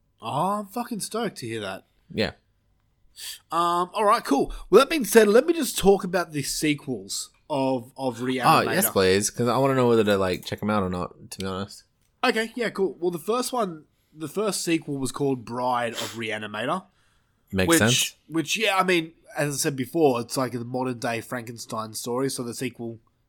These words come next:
Speaker 1: is obviously Bride of.
Speaker 2: Yeah.
Speaker 1: Um, this one came out in nineteen ninety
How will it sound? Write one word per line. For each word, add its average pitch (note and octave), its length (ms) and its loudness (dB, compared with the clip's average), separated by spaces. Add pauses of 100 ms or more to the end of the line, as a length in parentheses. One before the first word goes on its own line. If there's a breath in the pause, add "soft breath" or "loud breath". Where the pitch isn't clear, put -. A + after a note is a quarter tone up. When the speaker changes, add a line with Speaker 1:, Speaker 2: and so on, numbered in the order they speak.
(180)
Speaker 1:
is A2+ 420 -8
obviously A2+ 420 -10
Bride G2 460 -12
of. C3 280 -6 (400 loud breath)
Speaker 2:
Yeah. D3 340 4
Speaker 1:
Um, C#3 200 -2 (360)
this F#3 200 2
one F#3+ 160 0
came E3+ 240 -4
out D3+ 300 -2
in C#3+ 580 -4
nineteen C#3+ 600 -2
ninety D#3+ 440 -4